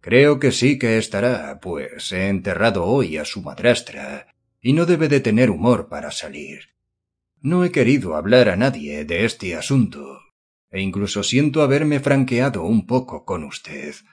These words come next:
En este caso la menor imprudencia equivale a una denuncia.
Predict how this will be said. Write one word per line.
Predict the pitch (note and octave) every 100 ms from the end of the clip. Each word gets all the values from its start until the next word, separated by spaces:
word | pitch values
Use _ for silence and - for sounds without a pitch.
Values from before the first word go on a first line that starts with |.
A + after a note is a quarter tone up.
| _ _ _ _ _ _ _ _ _ _
En | -
este | A2+ B2 A#2+
caso | B2+ B2 B2
la | A#2 A#2+
menor | G#2 G#2+ B2+
imprudencia | A#2+ A#2+ G#2 C#3 C#3+ B2+ A#2+ G#2+
equivale | G2+ F#2 G#2+ B2+ F2+ D#2+
a |
una | F#2 A2+ G2+
denuncia. | D#2 E2+ F#2 - C#2+ C#2 C#2+ -